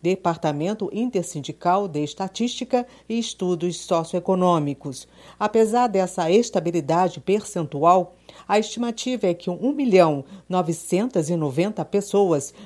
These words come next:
ficaram desempregadas em junho, treze mil a mais do que em maio. Segundo o levantamento, esse aumento decorreu do crescimento insuficiente do nível de ocupação.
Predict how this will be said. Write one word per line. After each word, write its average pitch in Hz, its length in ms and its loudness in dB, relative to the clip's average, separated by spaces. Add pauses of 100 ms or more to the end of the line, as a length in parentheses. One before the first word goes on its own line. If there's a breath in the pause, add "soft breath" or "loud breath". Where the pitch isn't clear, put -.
ficaram 175 580 0
desempregadas 190 1040 2
em 208 160 0
junho, 180 560 0 (360 soft breath)
treze 220 480 4
mil 185 320 2
a 240 100 4
mais 185 460 0
do 196 140 -2
que 196 140 -4
em 190 160 -2
maio. 156 600 0 (200)
Segundo 202 580 4
o 156 40 2
levantamento, 170 880 0 (220 loud breath)
esse 220 200 0
aumento 226 600 0
decorreu 180 840 0
do 175 140 -4
crescimento 202 920 -4
insuficiente 196 1200 -2 (240 loud breath)
do 226 140 -2
nível 175 360 0
de 165 140 -2
ocupação. 180 840 0